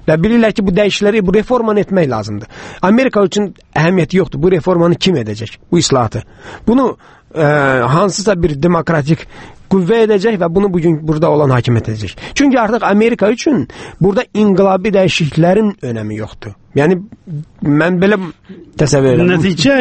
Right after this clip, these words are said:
Speaker 2: etibarilə,
Speaker 1: <laughs>
Speaker 2: Əvəz bəy, e, Milli Məclisdə, e, iyirmi səkkiz oktyabr iclasında, e, deputat Zahid Oruç, e, ona vurğuladı ki, e, Qərb, e, istəyir ki, demokratik proseslər prizmasından Qarabağ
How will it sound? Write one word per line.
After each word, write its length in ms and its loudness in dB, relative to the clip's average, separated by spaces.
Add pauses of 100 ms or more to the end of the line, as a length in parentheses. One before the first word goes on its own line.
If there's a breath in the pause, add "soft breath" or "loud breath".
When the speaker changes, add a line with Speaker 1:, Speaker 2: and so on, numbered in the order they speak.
Speaker 2:
etibarilə, 680 2
Speaker 1:
<laughs> 60 -2
Speaker 2:
Əvəz 220 -2
bəy, 160 2 (100)
e, 120 4 (360)
Milli 180 2
Məclisdə, 520 0
e, 400 2
iyirmi 200 2
səkkiz 300 -2
oktyabr 380 0
iclasında, 640 2 (600 loud breath)
e, 140 2
deputat 340 0
Zahid 300 0
Oruç, 520 0
e, 120 4
ona 340 4
vurğuladı 420 2
ki, 220 0 (600 loud breath)
e, 200 2 (1080)
Qərb, 340 0 (260)
e, 120 4 (800)
istəyir 480 0
ki, 320 2
demokratik 480 0
proseslər 480 0
prizmasından 840 2
Qarabağ 320 0